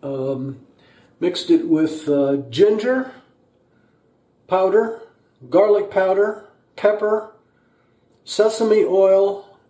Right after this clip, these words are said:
and a little oyster sauce. Marinated that. It's been marinating for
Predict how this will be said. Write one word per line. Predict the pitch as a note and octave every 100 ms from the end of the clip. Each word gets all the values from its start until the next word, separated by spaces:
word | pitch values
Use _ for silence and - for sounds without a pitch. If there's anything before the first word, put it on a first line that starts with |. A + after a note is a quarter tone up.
| _
and | D3 D3+ D3+ D#3+ D#3+ D#3+ - - _ -
a | C3+
little | C#3+ F#3 F#3 F#3 F3+ F3 - - _ _ _ _ _ -
oyster | E3+ E3+ C#3
sauce. | - - - - - _ _ _ _ _ _ _ _ _ _ _ _ -
Marinated | D#3 E3 D#3 D3 C#3
that. | C#3+ C3+ B2 -
It's | -
been | - C3+
marinating | C#3 C#3 C#3+ C#3+ B2 A#2
for | C#3+ C3 B2 A2+